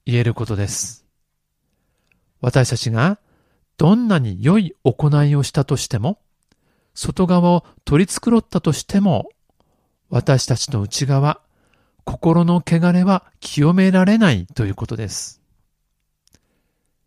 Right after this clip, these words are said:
では、私たちが心を清く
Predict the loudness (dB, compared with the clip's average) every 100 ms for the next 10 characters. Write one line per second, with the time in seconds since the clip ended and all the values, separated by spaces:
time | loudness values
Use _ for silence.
0 | _ _ _ _ _ _ _ -6 -4 -2
1 | -4 _ _ _ _ _ _ _ _ _
2 | _ -8 -4 -2 -2 -4 -6 -4 -2 -2
3 | -2 -6 _ _ _ _ _ _ -14 -4
4 | 0 2 2 0 -2 0 0 -2